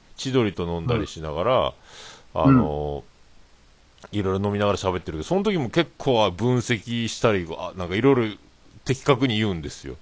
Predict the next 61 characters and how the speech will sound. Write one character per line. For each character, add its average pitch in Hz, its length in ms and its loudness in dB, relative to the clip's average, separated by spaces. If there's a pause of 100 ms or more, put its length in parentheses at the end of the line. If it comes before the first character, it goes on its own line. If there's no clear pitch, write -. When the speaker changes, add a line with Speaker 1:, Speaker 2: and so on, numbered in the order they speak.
(560)
Speaker 2:
う 131 40 4
ん 127 40 8
う 113 60 4
ん - 20 -2
う 101 60 -2
ん 120 40 2 (100)
う - 40 0
ん。 101 60 -2
Speaker 1:
な 92 100 -2
ん - 20 -10
か、 - 60 -4
最 196 180 6
初、 165 80 -2
な 170 120 2
ん - 20 4
か 127 40 -4
ギ 156 100 6
ャ 202 100 8
ン 226 80 0
ブ 220 120 2
ル 175 60 4
で 131 240 6
人 151 200 0
間 196 160 6
の 196 120 4
ク 190 140 0
ズ 190 120 0
み 156 120 0
た 127 100 6
い 113 40 4
な 107 100 2
キ 110 80 4
ャ 98 80 4
ラ 98 80 4
で 87 240 0
行 95 180 -4
く 135 120 -4
ん 127 40 -2
か 110 120 2
な 98 160 2
と 87 60 0
思 78 80 -6
っ - 20 -16
た 78 100 -2
け 73 80 -6
ど、 76 200 -4
あ 80 40 -4
の、 78 320 -6
分 135 160 0
析 185 460 -2
の 175 120 2
や 170 140 2
つ、 92 320 -2 (100)
的 110 160 -10
確 120 240 0
で、 107 220 2 (380)
割 214 260 6
と 285 120 -4
だ 277 120 4
か 180 100 6
ら 101 300 6